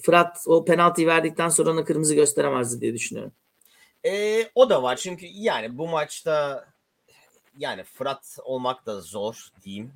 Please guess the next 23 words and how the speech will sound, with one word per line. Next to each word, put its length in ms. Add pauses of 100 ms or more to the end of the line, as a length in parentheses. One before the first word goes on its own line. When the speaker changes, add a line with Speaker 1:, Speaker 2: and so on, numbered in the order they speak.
(140)
Speaker 2:
Ee, 720 (140)
o 100
penaltı 420
<laughs> 0
hakikaten 600
çok 180 (100)
kek 240
bir 100
penaltıydı. 600 (380)
Ee, 100
Speaker 1:
Evet. 580 (420)
Speaker 2:
Fırat 380
oraya 360
buraya 360
bağırmaktan, 840
e, 460
zaten 460
kendisi 420
de 60
helak 360
oluyor. 420
Koştuğundan 640
çok, 340